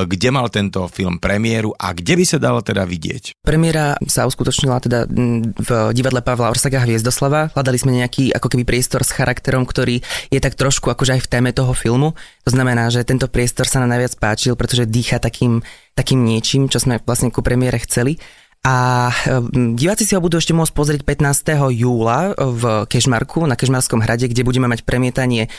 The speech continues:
Speaker 2: troch, e, našich filmov Očistec posledná a Dokonalosť sama. Je to bude taktiež spojené aj so živou hudbou a už to bude také ako keby veľkolepejšie tiež, že to hradné nádvorie nám to ponúka.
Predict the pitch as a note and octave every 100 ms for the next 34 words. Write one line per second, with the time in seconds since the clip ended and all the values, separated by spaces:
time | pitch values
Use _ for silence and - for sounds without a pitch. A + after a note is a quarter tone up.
0 | - - - A#2+ D#3+ - - C3 B2 B2+
1 | - C#3 B2+ C3 B2+ A#2+ - C3+ - A#2+
2 | - A#2 C3 C3 B2+ A2 G#2+ A#2+ C#3 A#2
3 | A2 - C#3 C#3 - - _ C3+ B2 A#2
4 | B2 A#2 A#2 B2 - A#2+ A#2+ A#2+ G#2+ A2+
5 | A#2+ A#2 A2 A#2+ A2+ B2+ A#2 A2 G#2+ -
6 | A2 A#2 A2+ A2+ A2 - A2 G2+ - -
7 | C3 B2+ B2 - A#2+ A#2+ A#2 A2 - -
8 | - - A#2+ A#2+ A#2 A2 A#2+ A#2+ A2+ A2
9 | - A2 A2 - A2+ A2+ - C#3